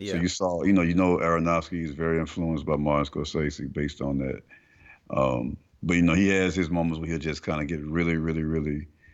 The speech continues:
Speaker 1: figurative with you. And, uh, that's what you saw with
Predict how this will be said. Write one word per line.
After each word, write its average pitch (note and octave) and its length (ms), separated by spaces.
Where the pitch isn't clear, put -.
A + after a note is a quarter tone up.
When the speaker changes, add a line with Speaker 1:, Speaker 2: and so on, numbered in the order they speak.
Speaker 1:
figurative E2 800
with D#2+ 220
you. D#2 260
And, C#2 380
uh, C2 460
that's E2 240
what F2 140
you F2 80
saw D2+ 340
with C#2+ 320